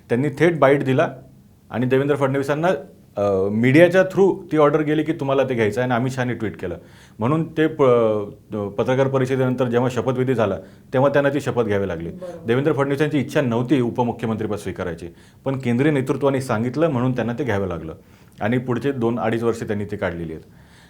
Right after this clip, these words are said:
Speaker 1: आत्ता हा सगळी ही जी परिस्थिती तयार झालेली आहे, जो विलंब लागतोय किंवा,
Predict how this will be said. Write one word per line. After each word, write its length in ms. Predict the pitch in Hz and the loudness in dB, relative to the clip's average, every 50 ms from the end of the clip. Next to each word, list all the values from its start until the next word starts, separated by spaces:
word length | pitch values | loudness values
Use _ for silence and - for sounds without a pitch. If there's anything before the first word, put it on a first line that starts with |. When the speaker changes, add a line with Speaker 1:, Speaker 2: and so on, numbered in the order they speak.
| - - | -10 -4
Speaker 1:
आत्ता 580 | - - - - - - 156 180 185 165 - - - - - - - _ - - - - - - _ - - - _ - - - - 92 | -4 -4 -4 0 2 4 6 6 4 2 -4 -12 -20 -20 -20 -20 -20 _ -20 -20 -20 -20 -20 -20 _ -20 -20 -20 _ -20 -20 -18 -14 -14
हा 400 | - - - 131 147 170 170 - - - 98 - - | -6 0 4 6 6 6 4 2 -2 -8 -16 -8 -6
सगळी 340 | 131 113 110 135 147 147 151 | -4 -2 -2 0 0 0 0
ही 200 | 131 113 107 127 | -2 -2 -4 -4
जी 120 | 127 139 | -4 -4
परिस्थिती 460 | 139 135 - 123 131 131 131 143 127 123 117 | -4 -2 0 0 0 0 -2 -4 -6 -4 -2
तयार 200 | 120 113 110 110 | 0 0 0 0
झालेली 360 | 90 90 85 87 82 80 76 | -2 -6 -8 -8 -10 -10 -12
आहे, 240 | - - - - - - - - - - - _ _ _ - - 107 101 | -14 -18 -20 -20 -20 -20 -20 -20 -20 -20 -20 _ _ _ -18 -14 -8 -4
जो 100 | 113 120 | -2 0
विलंब 360 | 117 117 117 131 131 131 127 | 0 2 2 2 2 4 4
लागतोय 420 | 120 113 104 - - - 92 85 - - - - - - - | 4 4 2 0 -4 -6 -8 -8 -8 -8 -14 -20 -20 -18 -10
किंवा, 400 | - 107 107 113 117 117 117 113 | -6 -4 -2 -2 -2 -2 -2 -4